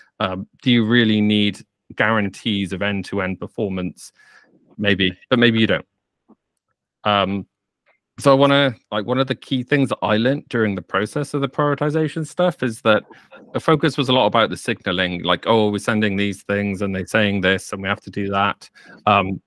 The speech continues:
but the, the, the, the key difference is the signaling isn't about the scheduling. It's important, it's an input, but the scheduling is what matters the most. And by scheduling, I mean just what to pick, what to send, in what particular order, or how to share a,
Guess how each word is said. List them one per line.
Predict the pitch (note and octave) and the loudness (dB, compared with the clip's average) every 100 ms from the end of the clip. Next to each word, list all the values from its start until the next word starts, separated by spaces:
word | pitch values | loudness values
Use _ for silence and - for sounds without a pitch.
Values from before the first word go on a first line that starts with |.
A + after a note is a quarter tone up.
| - | -2
but | A2 | 0
the, | B2 | 2
the, | - B2 G#2+ | 2 2 0
the, | A2 | -2
the | G#2 - | -4 -6
key | - C#3+ | -4 -2
difference | B2+ A#2+ B2 G#2 | 0 0 0 0
is | G#2+ | -2
the | F#2+ | -2
signaling | G2+ B2+ A#2+ A2 A2 | -2 0 2 4 4
isn't | G2+ F#2+ G#2 - | 2 0 -4 -4
about | G#2 G2+ G2+ | -2 -2 -4
the | G#2 | -12
scheduling. | - G2 F2+ F#2 - - | -12 -12 -12 -12 -14 -12
It's | A2 | -4
important, | B2 - B2+ A#2+ E3+ G#2+ | -4 0 0 2 2 0
it's | - | 0
an | A#2+ | 4
input, | B2 D3 - F#2 - - _ - _ | 4 4 2 0 0 -20 _ -20 _
but | A2+ G#2 | -6 -4
the | |
scheduling | A#2 C3+ D3 D3+ C3+ | -2 0 2 4 2
is | A2+ | 2
what | A2+ - | 0 -2
matters | G#2+ - E2+ | -4 -4 -6
the | |
most. | G2 F2+ C#2+ | 0 -2 -2
And | A2 | -2
by | A2 | 0
scheduling, | G#2+ C3 B2 - B2 A2 | 0 0 -2 0 2 2
I | G2+ | 0
mean | G#2 G2+ G2+ _ _ | 0 0 -4 _ _
just | - G#2+ - - _ _ _ - | -8 -8 -8 -20 _ _ _ 0
what | B2 B2 | 0 0
to | A2+ | -8
pick, | - A#2 - | -2 0 0
what | B2 G#2+ | -2 -4
to | G#2+ | -6
send, | - A2 F#2+ F#2+ | -2 0 0 -2
in | F#2 | 0
what | A2+ | -2
particular | - G#2+ A#2+ G#2+ G#2+ | -2 -8 -4 0 0
order, | - F#2+ F#2+ F2+ | 0 -2 2 2
or | D#2+ - | 0 0
how | G#2 | -2
to | G2+ | -2
share | G#2+ A2 G2 | -4 -2 -2
a, | F#2+ | -2